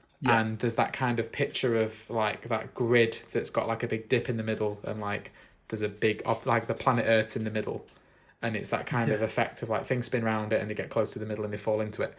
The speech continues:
Speaker 2: But the theory is that because the grid's distorted, that's where kind of time exists. And there's that theory that if you took, like, two identical twins, you had one of them, in fact, he used it in Interstellar. So he's already kind of used time travel in Interstellar, which is all slotting into place now.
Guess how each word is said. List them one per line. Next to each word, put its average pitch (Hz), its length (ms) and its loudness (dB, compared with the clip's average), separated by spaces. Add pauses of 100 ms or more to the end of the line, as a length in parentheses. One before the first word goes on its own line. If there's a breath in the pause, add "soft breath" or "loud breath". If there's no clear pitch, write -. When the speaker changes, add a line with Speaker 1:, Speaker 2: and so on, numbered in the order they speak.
(440 loud breath)
Speaker 2:
But 120 240 6 (400 soft breath)
the 120 220 0
theory 151 420 10
is 117 120 4
that - 100 -4
because 135 240 2
the 151 80 4
grid's 135 320 6
distorted, 135 920 6 (100)
that's - 320 0
where 113 160 2
kind 110 180 -4
of - 100 -8
time 113 380 0
exists. 104 460 -4
And 117 160 -2
there's 113 140 0
that 113 180 0
theory 127 340 8
that 110 240 2 (240 loud breath)
if 131 160 0
you 151 120 2
took, 143 400 4 (120)
like, 107 360 -2
two 139 300 4
identical 120 460 4
twins, 104 480 -2
you 107 60 -4
had 104 180 -4
one 123 180 4
of 131 60 6
them, 123 180 4 (200 loud breath)
in 156 80 2
fact, - 240 4
he 160 60 2
used 190 200 8
it - 80 6
in 156 60 4
Interstellar. 139 580 6 (340 soft breath)
So 135 220 10
he's 127 120 8
already 165 200 10
kind 151 180 2
of 120 140 0
used 139 260 2
time 131 200 2
travel 113 300 2
in 120 120 -2
Interstellar, 120 500 4
which 104 200 0
is 117 80 2
all 113 100 6
slotting 117 280 2
into 110 140 -4
place 123 280 2
now. 101 240 -2